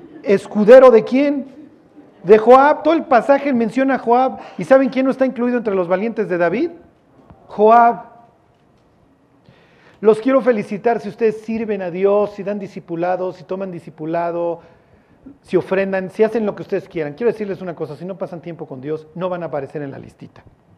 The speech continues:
Joab aparece en todas estas historias, y es el guerrero, y es el que conquistó Jerusalén, y, <clears throat> pero no está contado dentro de los valientes porque no es un tipo espiritual. Es un cuate que cree que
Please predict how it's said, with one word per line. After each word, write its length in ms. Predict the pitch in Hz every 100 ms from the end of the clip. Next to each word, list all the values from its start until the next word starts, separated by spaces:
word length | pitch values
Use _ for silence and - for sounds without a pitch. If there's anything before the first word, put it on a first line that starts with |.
| _ _ _ _ _ _ _ _ _ _ _
Joab 340 | - 220 254
aparece 340 | 262 226 233 220
en 80 | 202
todas 200 | 262 226
estas 260 | 240 233
historias, 500 | 170 - 208 190 156
y 60 | 202
es 80 | 202
el 100 | 160
guerrero, 520 | 156 165 180 185 170
y 60 |
es 100 | 175
el 60 | 185
que 100 | 165
conquistó 400 | 151 139 147 180
Jerusalén, 760 | - 143 - 151 160 180 175 165
y, 120 | 139 - _ _ _ _ _ _ _ _ _ _
<clears throat> 300 | 254 196 139
pero 140 | 175 170
no 100 | 214
está 160 | 247
contado 380 | 233 190 202 196
dentro 220 | 180 160
de 60 | 151
los 120 | 147
valientes 380 | 147 156 147 190
porque 220 | - - 175
no 80 |
es 100 | 180
un 80 | 202
tipo 220 | - 143
espiritual. 540 | 143 - 165 170 240 - _ _ _ _ _ _ _ _ _ _ _ _
Es 80 | -
un 60 |
cuate 260 | 220 220 214
que 120 | 185
cree 200 | - 185
que 260 | 185 170